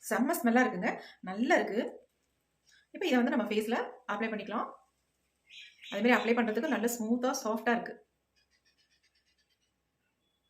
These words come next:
உங்களுக்கு பீட்ரூட் ஜூஸ் கிடைக்கலனா பீட்ரூட் பவுடர் கூட தாராளமா நீங்க வந்து யூஸ் பண்ணிக்கலாம்.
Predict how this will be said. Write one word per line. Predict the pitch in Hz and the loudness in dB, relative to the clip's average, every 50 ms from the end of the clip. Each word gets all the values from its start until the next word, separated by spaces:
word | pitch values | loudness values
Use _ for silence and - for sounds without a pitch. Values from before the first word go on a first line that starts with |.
| _ _ _ _ _ _ _ _ _ _ _ _ _ _ _ _ _ _ _ _ _ _ _ _ _ _ _ _ _ _ _ _ _ _ _ _ _ _ _ _ _ _ _ - - - - | _ _ _ _ _ _ _ _ _ _ _ _ _ _ _ _ _ _ _ _ _ _ _ _ _ _ _ _ _ _ _ _ _ _ _ _ _ _ _ _ _ _ _ -20 -20 -16 -4
உங்களுக்கு | - 262 285 - 226 233 | -2 -2 0 0 2 2
பீட்ரூட் | 254 - 302 269 - | 2 2 0 -2 0
ஜூஸ் | 233 240 - - | 0 -2 0 -2
கிடைக்கலனா | 214 208 202 202 202 247 339 269 233 | -4 -4 -4 -2 -2 0 0 2 2
பீட்ரூட் | 240 240 247 247 226 214 | 2 2 0 -2 -2 -2
பவுடர் | 196 202 220 220 208 - | -2 0 0 -2 0 0
கூட | 254 254 | -2 0
தாராளமா | 240 202 196 208 214 202 190 190 208 294 415 - - - | 0 0 2 2 0 0 0 -2 -2 -4 -4 -4 -8 -8
நீங்க | 208 202 190 185 | -10 -8 -6 -6
வந்து | 185 214 220 208 | -4 -4 -2 -2
யூஸ் | 214 208 - | -4 -4 -6
பண்ணிக்கலாம். | 202 190 185 196 220 302 403 | -6 -6 -4 -2 -2 -2 -2